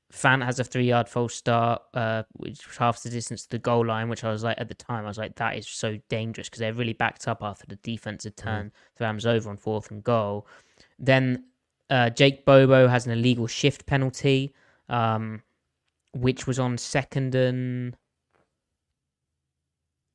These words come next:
Speaker 1: I think,
Speaker 2: Second
Speaker 1: I think
Speaker 2: and
Speaker 1: that was on
Speaker 2: ten.
Speaker 1: Yeah, second and ten, so maybe six, second and fifteen. Then, uh, delay of game, which is that on Geno possibly, but also play caller has to get the thing in. They were trying lots of different motions.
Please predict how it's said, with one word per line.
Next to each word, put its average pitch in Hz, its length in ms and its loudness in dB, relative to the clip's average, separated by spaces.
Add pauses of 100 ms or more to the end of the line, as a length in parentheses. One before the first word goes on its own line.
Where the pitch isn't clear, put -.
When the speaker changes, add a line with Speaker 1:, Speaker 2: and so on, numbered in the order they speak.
(120)
Speaker 1:
I 131 120 0
think, 165 300 -2
Speaker 2:
Second 104 360 2
Speaker 1:
I 101 40 2
think 98 80 2
Speaker 2:
and 101 80 0
Speaker 1:
that - 40 2
was 147 140 -2
on 107 80 4
Speaker 2:
ten. 113 80 -4 (760)
Speaker 1:
Yeah, 135 260 4
second 135 320 -2
and 127 120 -2
ten, 127 240 0
so 123 140 -2
maybe 120 180 -2
six, - 340 -6
second 131 280 0
and 117 100 -6
fifteen. 135 640 -2 (280)
Then, 127 480 4 (180)
uh, 120 260 2 (420)
delay 135 300 8
of 123 140 4
game, 143 360 6
which - 440 -2
is 120 140 -4
that 123 160 2
on 117 300 -4 (200)
Geno 127 420 0 (140)
possibly, 123 500 0
but 120 160 0
also 120 320 -4
play 127 300 2
caller 120 300 -2
has 123 180 -2
to - 100 -18
get - 180 -4
the 127 80 -6
thing 135 260 -2
in. 131 120 0
They 123 80 0
were 120 80 -2
trying 123 260 -2
lots 127 200 -4
of 120 40 -16
different 113 280 -6
motions. 127 600 0